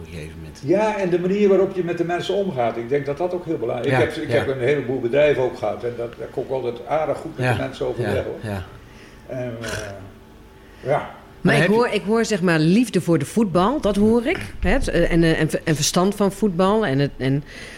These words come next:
Speaker 3: maar waar ontstaat dan de binding met de Graafschap? Want, want je bent dan, zeg maar, eh, zoals je in het begin schetste, hè, met F C Gelderland, zal ik maar even zeggen. Ehm, maar toch is hier,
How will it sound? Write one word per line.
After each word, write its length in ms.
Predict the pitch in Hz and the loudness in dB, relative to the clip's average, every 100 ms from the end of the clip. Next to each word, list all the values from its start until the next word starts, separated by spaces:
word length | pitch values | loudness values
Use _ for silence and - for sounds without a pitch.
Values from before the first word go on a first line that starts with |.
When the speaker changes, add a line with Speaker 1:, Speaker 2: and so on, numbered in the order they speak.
| - - | -20 -2
Speaker 3:
maar 300 | 160 175 165 | 2 4 4
waar 280 | 190 247 269 | 2 2 0
ontstaat 400 | 220 - 233 226 | -4 -4 -2 0
dan 160 | 214 185 | 2 2
de 80 | |
binding 480 | 151 135 233 240 220 | 2 2 4 4 4
met 140 | 196 175 | 2 0
de 60 | |
Graafschap? 760 | 151 185 214 170 - 135 110 - - - - | -2 0 2 0 -2 -4 -6 -8 -16 -20 -4
Want, 300 | 185 175 - - - - - - | 0 0 -2 -14 -20 -14 -12 -10
want 280 | - 185 185 | -2 2 2
je 80 | 185 | 2
bent 240 | 185 233 233 | 2 0 0
dan, 160 | 190 | -2
zeg 200 | 185 190 | 0 0
maar, 260 | 180 165 - - - | 2 0 0 -8 -18
eh, 240 | - 165 160 - - - | -6 0 0 0 -4 -4
zoals 280 | 156 160 170 | 0 2 4
je 60 | |
in 60 | 170 | 2
het 100 | - | 4
begin 160 | 208 | 2
schetste, 420 | 196 - 170 - 175 | 2 2 0 2 2
hè, 120 | 254 | 2
met 260 | 214 165 - - - - | 0 -2 -10 -18 -8 -4
F 80 | 170 | 0
C 140 | 175 156 | 2 2
Gelderland, 560 | 190 202 214 214 269 | 2 2 4 2 2
zal 120 | - | -2
ik 60 | 214 | -2
maar 80 | 208 | 2
even 180 | 196 185 | 0 0
zeggen. 340 | 196 190 294 359 - - - - - - - - | -2 -2 -4 -8 -12 -20 -18 -16 -16 -18 -20 -6
Ehm, 400 | 175 175 175 170 170 175 - - - - - - - - | 2 4 6 4 2 -2 -8 -20 -20 -20 -20 -20 -20 -4
maar 160 | 185 190 - | 0 0 0
toch 220 | 359 - - | -2 -2 0
is 180 | 190 | 0
hier, 340 | 160 185 269 | 2 4 4